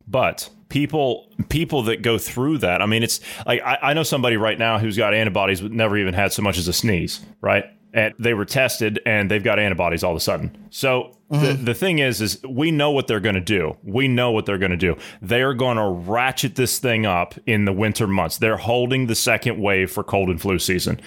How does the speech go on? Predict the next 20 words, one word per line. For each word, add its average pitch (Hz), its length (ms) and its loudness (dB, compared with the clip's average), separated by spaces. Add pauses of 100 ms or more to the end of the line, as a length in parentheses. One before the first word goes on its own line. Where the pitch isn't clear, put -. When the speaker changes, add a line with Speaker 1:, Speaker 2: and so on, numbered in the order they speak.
(100)
Speaker 1:
That's 104 200 0
what 107 120 -2
they're 107 100 0
doing. 90 360 -2
Speaker 2:
Oh, 170 120 2
hell 165 200 0
yeah. 107 200 0 (280)
Speaker 1:
So 135 320 0
here's, 160 300 0
Speaker 2:
Because 156 260 0
Speaker 1:
here's 302 100 2
what 285 120 0
Speaker 2:
everybody's 208 40 0
Speaker 1:
we - 60 0
Speaker 2:
already 190 140 2
Speaker 1:
went 180 100 2
Speaker 2:
got 117 40 0
Speaker 1:
over. 107 80 -2
Speaker 2:
the 175 60 2
antibodies. 131 500 -2